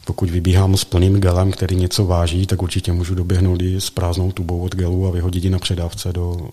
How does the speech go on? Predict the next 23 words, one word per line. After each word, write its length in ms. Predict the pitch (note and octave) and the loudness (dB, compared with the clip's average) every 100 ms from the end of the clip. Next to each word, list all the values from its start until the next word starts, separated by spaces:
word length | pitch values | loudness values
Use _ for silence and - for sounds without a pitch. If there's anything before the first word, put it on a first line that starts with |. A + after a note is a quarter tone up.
| - | -12
do 120 | F#2 | -12
koše. 340 | - - E2 | -10 -8 -8
To 120 | - | -6
mi 100 | D#2+ | -6
dává 220 | E2+ E2+ E2+ | -4 -2 -4
docela 340 | E2 F2 E2+ | -6 -8 -8
smysl. 440 | - D#2+ - F2+ E2+ - - - - - - _ _ - | -8 -8 -4 -4 -4 -12 -20 -18 -20 -20 -20 _ _ -6
Co 140 | - F2 | -4 0
mi 80 | |
naopak 360 | F2 F2 E2+ F2+ | 0 0 -2 -2
nedává 380 | F2+ F2 F2 F2 | 0 0 0 0
smysl, 360 | - E2 - | 0 -2 -2
je 140 | F#2 F2+ | 0 0
vyhodit 340 | E2+ E2+ E2+ - | 0 0 -4 -2
to 120 | F2 | 0
někam 560 | F2 - F2+ F2 F2 | 0 0 0 0 0
do, 360 | F2 F2 F2 E2+ E2+ E2 - - - - F#2 | 0 0 0 -2 -4 -8 -10 -14 -16 -14 -6
do 120 | F2+ | -2
lesa 360 | E2 - F2+ E2+ | -2 0 -2 -2
či 160 | - | -2
něco 260 | E2 D#2 D#2+ | -4 -4 -6
takového. 580 | E2 - D2+ D#2 D#2 D#2 | -8 -10 -8 -8 -8 -10
To 100 | - | -10